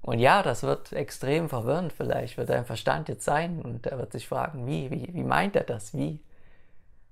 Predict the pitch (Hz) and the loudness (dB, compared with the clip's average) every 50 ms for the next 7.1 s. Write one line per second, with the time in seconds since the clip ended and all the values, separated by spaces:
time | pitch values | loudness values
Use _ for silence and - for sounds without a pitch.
0 | - - - - - - - - - - - 107 120 117 113 - - 131 139 139 | -20 -20 -20 -20 -20 -20 -20 -20 -10 -4 -2 2 2 2 2 4 4 4 4 4
1 | 131 120 - - - - - - - - - - - - - - - - - - | 2 -2 -8 -14 -16 -16 -14 -12 -10 -10 -10 -12 -12 -16 -18 -16 -16 -14 -12 -6
2 | - 127 120 117 120 104 - - 143 160 196 226 214 180 143 123 123 110 117 117 | -2 0 2 2 2 2 2 4 6 6 6 6 4 2 0 0 0 0 0 0
3 | 117 113 - - 294 - - - - 139 143 139 131 127 117 117 - - - - | -2 -2 -4 -10 -12 -14 -8 -2 -2 0 0 2 2 0 0 0 -4 -10 -12 -12
4 | - - - - - - - - - - - - - - - - - - - - | -12 -12 -12 -12 -14 -16 -20 -18 -16 -16 -14 -14 -16 -16 -18 -18 -20 -20 -20 -16
5 | - - - - 147 175 175 156 151 180 190 - - - - 110 98 101 110 113 | -10 -6 -4 0 2 2 4 4 4 4 2 2 -2 -2 -2 -2 -2 -2 -4 -4
6 | - 131 120 113 117 - - - 147 160 - - - - - 147 127 120 - - | -4 -2 2 4 4 4 6 4 2 2 0 -4 -6 -2 0 0 0 -2 -4 -8
7 | 151 | -12